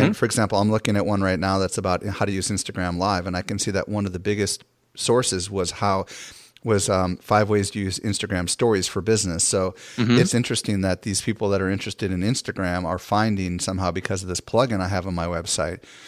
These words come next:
Speaker 1: Mm-hmm.
Speaker 2: um, they're finding other posts, and even the people that start on this page are, end up going to other Instagram posts. So that's,
Speaker 1: Mm-hmm.
Speaker 2: that's probably some interesting insight that would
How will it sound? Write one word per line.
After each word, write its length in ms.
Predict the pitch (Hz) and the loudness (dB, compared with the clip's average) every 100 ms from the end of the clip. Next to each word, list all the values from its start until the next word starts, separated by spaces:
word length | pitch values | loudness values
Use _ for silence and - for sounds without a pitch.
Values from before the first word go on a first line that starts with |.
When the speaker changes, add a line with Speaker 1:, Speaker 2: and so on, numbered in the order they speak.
| - | -2
Speaker 1:
Mm-hmm. 420 | 127 120 127 190 | 4 6 6 4
Speaker 2:
um, 260 | 101 95 95 | 4 2 2
they're 180 | 117 107 | 2 0
finding 420 | - 117 117 101 | 2 2 2 2
other 280 | 110 110 98 | 2 2 2
posts, 500 | - 113 104 - - - - _ | 2 2 2 0 -2 -6 -18 _
and 140 | - 120 | 2 4
even 180 | 143 123 | 6 4
the 80 | |
people 240 | - 135 110 | 2 0 2
that 140 | 107 | 2
start 380 | - - 143 165 | 2 4 4 4
on 220 | 107 98 | 2 2
this 160 | 98 - | 2 0
page 340 | - 98 92 | 0 0 0
are, 180 | 98 92 - | 0 -2 0
end 160 | 107 101 | 0 0
up 160 | - | 0
going 280 | 104 104 98 | -2 0 -2
to 180 | - - | -2 0
other 240 | 113 101 | 2 0
Instagram 760 | 101 92 101 98 92 87 90 - | 0 -4 -4 -4 -4 -4 -6 -2
posts. 340 | 107 85 - | 0 0 -2
So 360 | - 98 90 90 - - - - - _ | -2 -2 -2 -6 -14 -20 -20 -20 -20 _
that's, 160 | 113 113 | 4 6
Speaker 1:
Mm-hmm. 180 | 135 135 | 4 4
Speaker 2:
that's 200 | 123 - | 2 4
probably 340 | 143 139 117 | 4 6 4
some 180 | - 110 | 4 2
interesting 400 | 107 120 - 92 | 0 -2 -2 0
insight 440 | 117 131 98 98 | 0 2 2 4
that 180 | 104 98 | 4 4
would 240 | 101 95 | 2 0